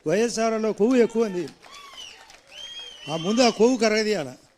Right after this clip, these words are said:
ఆ కరగదీస్తే తప్ప మన కూటమి బాగుపడదు. ఆ కూటమిలో మన బీజేపీ పార్టీ అందరికంటే మనం లేనిది ఈ యొక్క రాష్ట్రంలో బీజేపీ లేనిది రాష్ట్రంలో తెలుగుదేశం పార్టీ కానీ జనసేన కానీ లేదు.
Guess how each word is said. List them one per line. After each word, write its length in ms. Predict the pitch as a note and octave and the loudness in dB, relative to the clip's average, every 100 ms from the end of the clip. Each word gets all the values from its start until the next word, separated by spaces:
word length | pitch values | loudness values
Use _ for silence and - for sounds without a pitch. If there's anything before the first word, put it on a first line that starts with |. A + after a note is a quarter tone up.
| _ _ - - - - - _ - | _ _ -20 -20 -20 -20 -20 _ -8
ఆ 140 | C#3+ | -4
కరగదీస్తే 720 | F#3 E3 F#3+ A3 G#3+ A3+ - G#3 | -2 -2 0 0 -2 -4 -4 -4
తప్ప 220 | G3+ B3+ | -2 0
మన 240 | C4 G#3 | 0 -2
కూటమి 320 | F3+ G3 G#3+ | -4 -6 -8
బాగుపడదు. 680 | G3+ E3 F#3 F#3 F#3 F#3+ B3 C4+ _ - | -8 -6 -6 -6 -6 -4 -8 -12 _ -8
ఆ 100 | D#3+ | -4
కూటమిలో 440 | F3+ A3 A3+ A3 A#3+ | -4 -4 -4 -6 -6
మన 160 | G#3 | -6
బీజేపీ 360 | F#3 F#3 G3+ G#3 | -8 -6 -6 -6
పార్టీ 440 | F#3+ F#3+ A#3 B3+ - - | -8 -10 -12 -14 -16 -14
అందరికంటే 560 | E3+ G3 G#3 G#3 A3+ G#3 _ _ _ C#3+ | -8 -6 -6 -6 -6 -8 _ _ _ -8
మనం 240 | F3+ G#3+ | -6 0
లేనిది 320 | A3+ C4 A#3+ | 0 0 -2
ఈ 360 | G#3+ A3+ - F#3+ | -2 -4 -6 -4
యొక్క 180 | G3+ G#3+ G#3 D#3+ _ _ - | -2 -2 -4 -6 _ _ -6
రాష్ట్రంలో 600 | F3+ A3 - A#3 A3 B3 | -4 -4 -4 -4 0 0
బీజేపీ 520 | G3+ G#3+ A3 A3+ F#3+ | 0 -4 0 0 0
లేనిది 460 | G3+ G#3 A3 C4 C#4 _ _ _ _ - | -4 -4 -2 -4 -6 _ _ _ _ -10
రాష్ట్రంలో 800 | D3+ F#3+ A3 - A#3 A3 A3 B3+ | -4 -2 -2 -2 -2 -2 -2 -2
తెలుగుదేశం 560 | B3 G#3 G#3 G3+ F3 F#3 | -2 -2 2 0 0 -2
పార్టీ 360 | F#3+ F#3+ G3 | -2 -2 -4
కానీ 260 | F#3+ G3+ B3 | -4 -4 -4
జనసేన 440 | F#3+ G3 E3+ G3 | -4 -4 -4 -6
కానీ 180 | F3+ G3+ | -6 -8
లేదు. 220 | D#3+ C#3+ | -8 -10